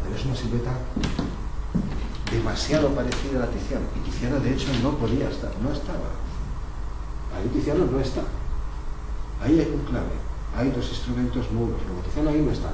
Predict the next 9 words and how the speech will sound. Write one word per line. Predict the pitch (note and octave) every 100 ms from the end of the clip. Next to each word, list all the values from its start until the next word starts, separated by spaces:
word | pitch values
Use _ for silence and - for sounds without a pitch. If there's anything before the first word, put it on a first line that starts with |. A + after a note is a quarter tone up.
| -
¿Dónde | D3+ C3+
está? | - - - - - - - - - - - -
Probablemente | G2+ A2 B2+ A#2+ B2+ B2 B2
era | A#2+
Chester. | A2 B2 A2+ - G2+ - - - - - - - - - - - -
Y |
su | - A2
compañero | A2 A2 C3+ D3+
Tintoretto, | D3 C#3+ D3 F3 -